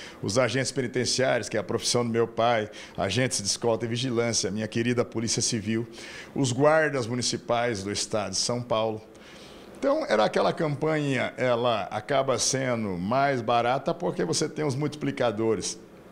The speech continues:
E esses multiplicadores têm parentes, têm amigos. Sabe, não fiz uma campanha sedimentada em partido político, em vereador, em prefeito, de jeito nenhum.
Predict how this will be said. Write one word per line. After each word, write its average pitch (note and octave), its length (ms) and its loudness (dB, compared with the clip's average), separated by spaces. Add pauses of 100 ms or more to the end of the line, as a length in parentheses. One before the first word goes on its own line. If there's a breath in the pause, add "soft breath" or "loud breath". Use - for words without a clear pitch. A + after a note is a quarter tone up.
(160)
E G2 100 -4
esses G#2+ 220 0
multiplicadores A2 640 -2
têm D3+ 160 -4
parentes, C#3 560 -4
têm G#2 200 -6
amigos. F#2+ 600 -6 (500 loud breath)
Sabe, A#2 260 -2
não A#2 120 -2
fiz E3 220 2
uma D#3 140 2
campanha B2+ 480 0
sedimentada A2+ 960 0
em G#2+ 260 -2
partido A2+ 460 -4
político, G2 640 -2 (280)
em G2+ 160 -2
vereador, G#2 680 0
em G2 80 -4
prefeito, G#2 680 -2
de B2+ 120 -2
jeito G#3+ 260 0
nenhum. C#3 320 0